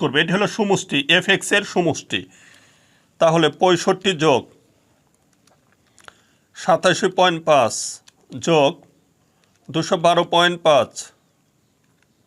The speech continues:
দুইশো বারো পয়েন্ট পাঁচ যোগ দুইশো পঁচাশি যোগ তিনশো পনেরো যোগ একশো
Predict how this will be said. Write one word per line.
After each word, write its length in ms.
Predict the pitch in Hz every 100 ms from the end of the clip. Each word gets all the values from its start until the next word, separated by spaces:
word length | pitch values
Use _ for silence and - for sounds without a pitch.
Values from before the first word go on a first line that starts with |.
| _ _ _ _ _ _ _ _ -
দুইশো 460 | 127 151 139 170 180 185 _ _ _ _ _ _ _
বারো 300 | 143 151 151 147
পয়েন্ট 260 | 156 160 160
পাঁচ 240 | 151 123 113 - - _ _ _ _ _ _ _ _ _ _ _ _ -
যোগ 340 | 113 143 123 - _ _ _ _ _
দুইশো 380 | 127 156 156 190 -
পঁচাশি 560 | 175 156 156 143 - 123 123
যোগ 220 | 151 147 151 - _ _ _ _ _ _ _ _ _ _ _ -
তিনশো 340 | 156 147 180 165
পনেরো 380 | 175 165 127 101 107 _ _ _ _ _ _ _
যোগ 360 | 120 143 147 165 - _ _ _ _ _ -
একশো 340 | 147 143 -